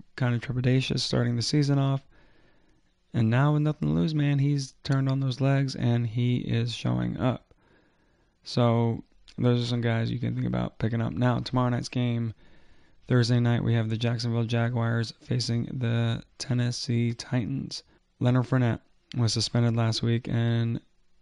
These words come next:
this Jacksonville Jaguars offense has not been very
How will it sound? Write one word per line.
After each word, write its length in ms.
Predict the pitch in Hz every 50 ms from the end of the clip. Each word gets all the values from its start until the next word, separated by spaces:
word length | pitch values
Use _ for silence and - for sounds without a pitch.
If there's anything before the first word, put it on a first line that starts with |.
| _ _ -
this 400 | 135 123 135 156 170 - - - - - 147 - _ _ - -
Jacksonville 640 | 139 135 135 135 131 135 131 123 127 131 131 127
Jaguars 500 | 123 127 120 127 131 127 127 127 127 127
offense 420 | 123 120 117 113 - 120 120 117 120
has 140 | 117 117
not 300 | 120 120 117 117 - -
been 420 | 127 131 131 139 139 139 143 139 135 - - - - _ _ _ _ _ _ -
very 800 | 131 139 156 170 175 180 185 185 180 180 180 180 185 190 -